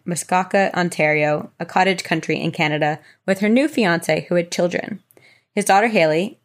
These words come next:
a year younger than me, and his son Taylor, who was a year older than me. We all became immediate best friends, and our parents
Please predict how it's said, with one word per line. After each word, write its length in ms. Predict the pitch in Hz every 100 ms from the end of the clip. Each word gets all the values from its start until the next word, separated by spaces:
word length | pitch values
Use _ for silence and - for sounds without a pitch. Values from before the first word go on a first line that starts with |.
| -
a 80 |
year 200 | 185 175
younger 280 | 175 165 156
than 100 | 156
me, 240 | 151 170 -
and 140 | 185
his 160 | 185 185
son 240 | - 196
Taylor, 420 | 190 175 156 156 160
who 100 | 175
was 140 | 170
a 40 | 180
year 200 | 156 -
older 220 | - 156
than 180 | 151 151
me. 240 | 160 - - _ _ -
We 100 | 214
all 200 | 165 226
became 340 | 247 214 196
immediate 560 | 196 180 180 185 185 185
best 180 | 180 175
friends, 360 | 160 147 156
and 140 | - 165
our 120 | 156
parents 560 | - 175 175 175 175